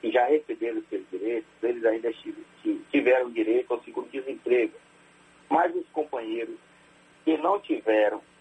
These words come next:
e que se manteram no reda e não foram aproveitados, infelizmente, esses companheiros nem o seguro-desemprego não teve ainda com seus direitos. Eu acho que é importante que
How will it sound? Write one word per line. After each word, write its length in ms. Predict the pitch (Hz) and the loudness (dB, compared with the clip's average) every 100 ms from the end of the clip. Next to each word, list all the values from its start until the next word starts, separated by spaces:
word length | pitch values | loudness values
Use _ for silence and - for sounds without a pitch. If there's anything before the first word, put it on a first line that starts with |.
| - | -2
e 160 | 185 | -2
que 220 | - 175 165 | 2 2 2
se 100 | 202 | -2
manteram 440 | 190 - 143 135 | -4 -4 -4 -4
no 160 | 123 117 | -6 -10
reda 460 | 110 120 139 - 107 | -2 2 2 2 -2
e 60 | 143 | -2
não 160 | 160 | -4
foram 240 | - 143 123 | 0 0 0
aproveitados, 600 | 123 113 104 117 123 135 | 0 -2 2 4 4 2
infelizmente, 600 | - 170 151 117 123 - | -4 -2 -2 -4 -10 -8
esses 220 | 143 - - | -10 -10 -6
companheiros 600 | 170 160 131 120 131 - - _ _ _ _ 156 | -2 0 0 0 -2 -2 -8 _ _ _ _ 2
nem 320 | 170 220 233 | 4 4 0
o 80 | - | 0
seguro-desemprego 1040 | 165 - 165 165 147 139 123 123 135 143 | 0 4 2 0 -10 -12 -10 -4 -4 -2
não 140 | 151 165 | 0 0
teve 340 | - 143 135 | 0 -4 -2
ainda 420 | 110 120 147 139 - | -4 -4 -2 -2 -2
com 180 | 135 127 | -6 -4
seus 180 | - 123 | -2 0
direitos. 420 | 120 117 127 - - _ - _ _ - | 0 2 2 2 -6 _ -20 _ _ 2
Eu 120 | 123 | 4
acho 180 | 131 135 _ - | 4 0 _ -16
que 380 | 143 139 131 127 | -12 -10 -6 -6
é 100 | 143 | -6
importante 880 | - 147 139 - 151 147 123 - _ _ _ _ _ _ | -2 0 0 0 0 0 -4 -16 _ _ _ _ _ _
que 360 | 120 120 110 | -12 -8 -8